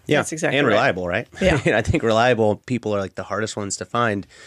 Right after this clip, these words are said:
Speaker 1: So is it sort of like you work with the vendor and if they're a good operator, you're just like,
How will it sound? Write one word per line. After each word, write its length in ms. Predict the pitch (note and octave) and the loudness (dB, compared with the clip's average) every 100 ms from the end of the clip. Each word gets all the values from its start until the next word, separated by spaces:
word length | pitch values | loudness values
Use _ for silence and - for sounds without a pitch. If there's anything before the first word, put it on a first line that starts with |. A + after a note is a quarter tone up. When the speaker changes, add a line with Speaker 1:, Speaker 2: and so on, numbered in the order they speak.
| - - | -20 -20
Speaker 1:
So 440 | - D#3 D3+ C3+ - | 0 4 6 4 2
is 140 | D3+ D3+ | 0 2
it 140 | D3+ | 2
sort 160 | F#3 F#3 | 2 4
of 60 | |
like 140 | D#3+ C#3 | 2 2
you 80 | |
work 220 | C3 D3+ D3+ | 4 4 4
with 100 | C3+ | 0
the 80 | |
vendor 640 | A2+ A#2+ C3 A#2+ A#2+ A#2 - | 2 2 4 6 6 4 2
and 640 | A2 A2 G#2+ G#2 G2 G2 F2+ _ _ _ _ _ | 0 2 4 4 2 -2 -8 _ _ _ _ _
if 120 | A#2+ A#2 | -4 2
they're 160 | C3+ | 4
a 60 | A#2 | 4
good 180 | B2 A#2+ | 4 4
operator, 420 | D#3+ A2 G2+ G2+ | 2 2 0 0
you're 160 | G2 | -2
just 240 | F#2+ G#2 - | -2 -2 2
like, 340 | G2 F#2 - | 2 0 -6